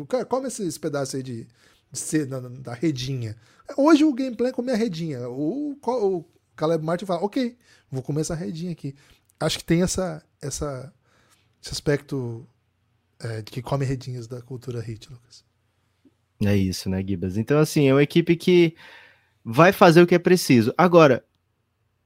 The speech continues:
Speaker 2: por que que não tem, se é tudo isso, né, se faz tudo tão certinho, se, se é tão caprichado, se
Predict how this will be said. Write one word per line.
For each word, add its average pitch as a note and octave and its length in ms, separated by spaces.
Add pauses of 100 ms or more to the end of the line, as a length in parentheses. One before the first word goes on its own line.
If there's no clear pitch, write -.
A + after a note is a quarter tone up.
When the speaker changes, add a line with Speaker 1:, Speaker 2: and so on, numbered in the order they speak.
(200)
Speaker 2:
por G3 220
que B3 180
que - 160
não G3 180
tem, D3 580
se - 180
é F3 40
tudo E3+ 320
isso, D#3 300
né, C3+ 80
se C3+ 120
faz D3+ 240
tudo C#3+ 240
tão D3 140
certinho, C#3 720
se, B2+ 480
se - 140
é B2+ 40
tão C#3+ 240
caprichado, C3+ 880
se A#2+ 460